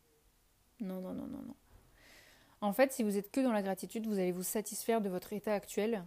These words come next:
et vous allez vous y cantonner et sombrer lentement.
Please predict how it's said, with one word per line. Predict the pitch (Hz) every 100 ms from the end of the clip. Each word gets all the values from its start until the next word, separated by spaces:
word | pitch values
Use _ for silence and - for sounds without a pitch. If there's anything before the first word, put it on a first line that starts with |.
| - _
et | 190
vous | 180 185
allez | 196
vous | 202 190
y | 175
cantonner | 175 214 208 214 202 214 233 240 -
et |
sombrer | 175 - - 214 196 190 208 220 -
lentement. | - 190 196 202 202 175